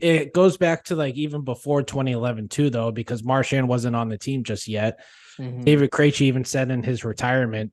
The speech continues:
Speaker 1: um, press conference that he took to twenty eleven against the Flyers with, like, aven-, he wanted revenge on them because
Speaker 2: Mm-hmm.
Speaker 1: they basically knocked, who was it? Claude Giroux? No, it wasn't Giroux. It was,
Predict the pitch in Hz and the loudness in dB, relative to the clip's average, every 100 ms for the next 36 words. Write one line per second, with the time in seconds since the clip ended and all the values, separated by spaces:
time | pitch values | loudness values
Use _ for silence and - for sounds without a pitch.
0 | - 110 104 101 101 101 - _ _ _ | -4 -2 0 -2 -6 -10 -14 _ _ _
1 | - - - - 151 - - 110 107 110 | -20 -20 -12 0 0 2 0 -2 -4 -6
2 | 101 117 107 101 95 - 120 117 - 120 | -6 -4 -2 -4 -8 -8 -4 -4 -2 -4
3 | - - 123 - _ _ - _ _ 165 | -4 -2 -2 -4 _ _ -20 _ _ 0
4 | 156 135 123 127 120 117 113 113 - 113 | 2 4 2 2 0 -2 -4 -6 -4 -2
5 | 117 107 - 104 104 95 - 101 104 113 | 0 -2 -4 -6 -6 -8 -10 -6 -6 -4
6 | 123 120 120 113 101 101 107 98 90 90 | -2 0 0 -2 -4 -6 -6 -6 -8 -10
7 | 92 95 117 120 127 117 113 - _ _ | -12 -6 -6 -4 -4 -4 -6 -8 _ _
8 | 117 104 - - 101 98 107 101 95 127 | -4 -2 -4 -8 -6 -4 -2 -4 -4 0
9 | 160 160 143 107 - 120 123 127 120 147 | 4 4 4 0 -2 -2 -2 -4 -4 -2
10 | 107 92 _ _ _ _ _ _ _ _ | -2 -4 _ _ _ _ _ _ _ _
11 | - 127 101 95 107 95 98 98 98 101 | -6 -4 -4 -8 -6 -6 -4 -4 -2 -4
12 | 98 - | -6 -12